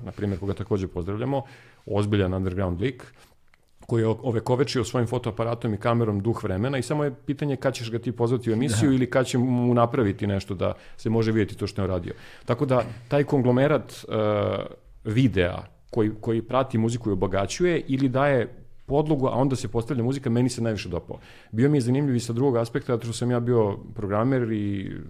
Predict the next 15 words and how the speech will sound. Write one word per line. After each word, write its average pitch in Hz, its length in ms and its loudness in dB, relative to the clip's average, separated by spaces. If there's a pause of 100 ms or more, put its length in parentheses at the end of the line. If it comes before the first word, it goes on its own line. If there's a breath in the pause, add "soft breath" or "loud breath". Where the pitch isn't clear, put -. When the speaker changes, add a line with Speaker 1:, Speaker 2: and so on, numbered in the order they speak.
(200)
Speaker 1:
završio 104 320 -2
sam 107 140 -4
trinaestu 110 300 -2
beogradsku 95 420 -4
baš 90 200 -8
programer, 95 380 -4
bavio 95 180 0
sam - 80 -10
se - 120 -10
matematikom, 92 600 -4
sedam 98 260 -2
vrsta 101 220 -4
programiranja, 95 500 -2
sedam 95 260 -4
vrsta, 92 360 -4